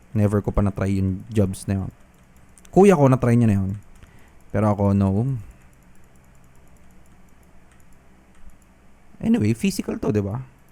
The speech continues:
Itong iniisip, hindi yan. Ito pala. Yeah, physical attack. So, bali, strength. Tama ba? At warp, G L underscore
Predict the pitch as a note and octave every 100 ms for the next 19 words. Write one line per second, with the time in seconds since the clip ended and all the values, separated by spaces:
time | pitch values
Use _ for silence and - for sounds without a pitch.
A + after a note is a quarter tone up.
0 | - _ A#2+ A#2 B2+ B2 A#2 A2 A2 G#2
1 | G2 G#2+ - - A2+ G#2+ G2 - - _
2 | - - - - A2+ G2 - A2 G2 G2
3 | G2 G2 - G2+ G2 G2 G2 - - A2
4 | G#2 - - - - - - - _ -
5 | - - - _ _ - - - G2+ G2
6 | G#2 A2+ - - - - - - - -
7 | - - - A#2+ A2 G#2 G2+ G2 G2 -
8 | - - - - - _ - - - -
9 | G#2+ G#2+ G#2 - G2+ G2 - G2 F#2+ G2
10 | - - G2+